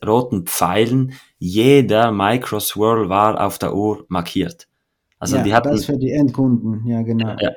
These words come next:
Speaker 1: ja, genau. Aber die hatten jeden Kratzer, haben sie markiert. Also nicht im Sinne von gutes Licht, wir schau-, wir schauen, dass die Uhren wie neu aussehen. Nein, sie haben ganz hartes Licht, möglichst
Speaker 2: Ja.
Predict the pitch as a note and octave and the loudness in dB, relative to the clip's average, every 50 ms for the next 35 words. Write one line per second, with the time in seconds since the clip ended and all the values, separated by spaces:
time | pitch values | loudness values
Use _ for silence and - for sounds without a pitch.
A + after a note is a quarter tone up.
0 | - - - A2+ A#2 A2+ G#2 G#2 G2+ F2+ E2+ F2 G2 G2 G2+ G#2 A2+ C3 C3 B2+ | -8 -2 4 6 6 6 6 4 2 0 0 -2 -2 -2 0 0 0 0 0 0
1 | A2+ G#2+ B2+ D3 E3 D#3+ C#3+ D3+ D3 - - B2 C3+ C3 - - - B2+ A#2+ A#2+ | 0 2 2 2 2 2 2 0 -2 0 0 -2 -2 0 0 2 2 4 6 6
2 | B2 B2+ B2 B2 A#2+ A2 G#2+ G#2 - - B2 A2 F2+ G2 F#2 G#2+ G#2+ A2+ B2 B2 | 4 4 4 0 0 0 0 0 0 2 2 2 2 2 0 0 0 0 0 0
3 | A#2 G2+ - G#2+ G#2 G2+ - - F#2+ F#2+ F#2 E2+ - - - - - - _ _ | 0 -2 0 -2 -2 -2 -2 -2 -2 -2 -2 -4 -8 -16 -20 -20 -20 -20 _ _
4 | _ _ _ _ - G#2 A2 G#2+ E2+ G2 F2 - - G#2 A2 A2 - - - - | _ _ _ _ -6 -4 -4 -2 -2 -4 -4 -2 0 2 2 2 2 -2 -8 -10
5 | - - - - - - F#2+ F2+ - - G2 G2 G2+ G2+ - F#2 F#2 F2 - G2+ | -12 -18 -18 -12 -6 -4 -4 -2 -2 2 4 4 4 4 2 0 -2 -2 0 2
6 | G2 G2+ F#2+ F#2 F2+ - - D#2+ F2 G2 G2+ F#2+ F#2+ F#2 F2+ E2+ E2+ F2 G2 F#2+ | 2 2 2 -2 -2 -4 -4 -2 0 0 0 0 0 0 -2 -2 -2 -2 -2 0
7 | F#2 F#2 G2+ G#2+ G2+ G2+ G2+ - - F#2+ G2 G2+ F2 - - _ - - A2 G#2+ | 0 2 4 6 4 4 4 0 -2 -2 0 0 -2 -2 -4 _ -8 0 4 4
8 | A2 A2 F#2+ E2+ - - _ _ - - A#2 C3 C3 C3 - A2 A2 A#2 G#2 - | 4 4 2 -4 -8 -20 _ _ -6 -2 0 0 0 0 2 4 4 4 4 2
9 | G#2+ - - A2 A2+ A2+ - - - - _ _ _ _ _ _ _ _ _ _ | -4 -4 -2 -4 -4 -4 -6 -10 -14 -18 _ _ _ _ _ _ _ _ _ _
10 | _ - - G#2+ A#2 B2 C3 C3+ B2 A#2 A2 - - | _ -6 0 2 6 6 6 6 4 0 0 -2 -8